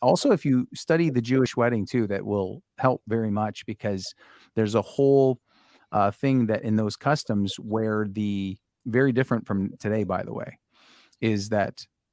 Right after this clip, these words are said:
the groom, right, would, um, have to sh-, prepare all things, give up all things, if you will, and have gifts not only for the bride,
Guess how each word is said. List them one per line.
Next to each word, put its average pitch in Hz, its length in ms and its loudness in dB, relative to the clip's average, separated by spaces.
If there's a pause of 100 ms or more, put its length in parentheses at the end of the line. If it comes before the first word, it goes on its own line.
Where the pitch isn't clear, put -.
(180)
the 104 500 -2 (500)
groom, 131 720 4 (500)
right, 104 320 -2 (220)
would, 104 460 2 (840)
um, 104 400 -2 (560)
have 123 180 0
to 113 120 0
sh-, - 160 -6 (200)
prepare 127 420 0
all 131 300 2
things, 120 680 0 (460)
give 123 200 0
up 139 280 4
all 104 160 0
things, 101 400 0
if 98 180 -4
you 98 140 -6
will, 101 360 -2 (840)
and 104 380 -2
have 104 440 0 (640)
gifts 120 380 0
not 143 180 4
only 185 240 4
for 156 220 0
the 123 80 0
bride, 131 460 2